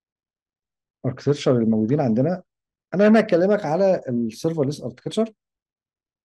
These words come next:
ويعني ايه هو، وايه هو الاركتشر ديجرام بتاعه. ومن اشهر الحاجات اللي موجوده طبعًا الاي دبليو اس لامدا طبعًا كسيرفرلس،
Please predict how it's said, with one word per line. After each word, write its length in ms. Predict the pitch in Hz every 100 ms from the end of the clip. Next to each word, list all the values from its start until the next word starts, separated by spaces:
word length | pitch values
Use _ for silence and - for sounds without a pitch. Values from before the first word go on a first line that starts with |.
| _ _ -
ويعني 340 | 127 127 143
ايه 80 | 165
هو، 280 | 151 143 214 _ _ -
وايه 220 | 117 143
هو 120 | 165
الاركتشر 480 | 175 131 131 151 147
ديجرام 340 | 120 117 131 139
بتاعه. 360 | 117 139 170 190 _ _ _ _ _ _ _ _ -
ومن 240 | 127 135
اشهر 240 | 175 180
الحاجات 360 | 135 131 147 160
اللي 100 | 147
موجوده 340 | 127 123 151
طبعًا 280 | 135 139 135
الاي 160 | 120 131
دبليو 220 | 131 123
اس 280 | 127 - -
لامدا 380 | 117 123 139 120
طبعًا 280 | 117 123 131
كسيرفرلس، 800 | 131 - 131 113 107 131 -